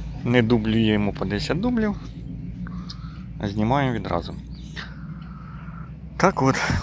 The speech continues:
бурячок червоний. Який же бурячок червоний посаджений в цьому році? Я вам, е, розповідав в одному з відео, показував, які ми будемо садити сорти буряка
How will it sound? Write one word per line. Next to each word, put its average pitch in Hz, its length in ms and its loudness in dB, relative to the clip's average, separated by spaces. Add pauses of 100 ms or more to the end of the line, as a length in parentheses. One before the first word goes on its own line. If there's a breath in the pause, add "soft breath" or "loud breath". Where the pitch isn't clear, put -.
бурячок 139 460 4
червоний. 92 420 2
Який 143 200 0
же 143 100 4
бурячок 107 360 2
червоний 107 360 2
посаджений 107 520 0
в - 20 -2
цьому 95 320 -2
році? 92 300 2
Я 90 140 4
вам, 90 220 0 (180)
е, 92 240 0
розповідав 98 680 0
в 185 100 -4
одному 185 340 0
з 165 140 -8
відео, 175 420 -2
показував, 139 500 -4
які 131 220 -4
ми 131 60 0
будемо 120 300 -2
садити 110 360 -4
сорти - 380 -4
буряка 110 600 -2